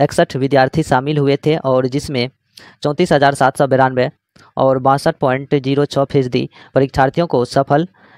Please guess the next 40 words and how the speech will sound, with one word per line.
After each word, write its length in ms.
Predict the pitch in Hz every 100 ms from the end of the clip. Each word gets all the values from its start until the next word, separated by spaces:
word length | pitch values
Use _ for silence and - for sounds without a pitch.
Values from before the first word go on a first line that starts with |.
| -
मिली। 300 | 143 135 113 - - 139
और 120 | 143
परीक्षा 360 | 139 147 175
का 180 | 170 139
आयोजन 420 | 143 143 151 156
छब्बीस 400 | 156 143 139 170
अप्रैल 380 | 131 135 143 160
से 220 | - 123
आठ 320 | 127 135 147 139
मई 200 | 131 147
तक 220 | 135 131 - _ - - -
हुआ 280 | 135 139 143
था 180 | - 151
और 140 | 131
परीक्षा 360 | 131 135 - 160
समाप्त 400 | - 139 147 147
होने 280 | 135 139 156
के 240 | 117 113 _ _ -
तेईस 260 | 156 165
दिन 180 | 135 156
के 140 | 151 131
अंदर 320 | 135 135 117
रिजल्ट 360 | 127 147 156
जारी 320 | 143 123 123 147
कर 180 | 127
दिया 240 | 127 120 117
गया। 260 | 120 107
कंपार्टमेंटल 720 | - 127 147 151 143 143 160 165
सह 200 | 147 135
विशेष 460 | 123 - 156 -
परीक्षा 380 | - 131 - 160
में 200 | 127 113 - -
सबसे 340 | - 147 165
बेहतर 360 | 131 139 151 160
वाणिज्य 380 | 127 131 151 -
संकाय 460 | 135 123 117 123 - _ - - - 131
का 180 | 143 135
रिजल्ट 320 | 135 143 147
रहा 260 | 131 127 123
है। 340 | 117 98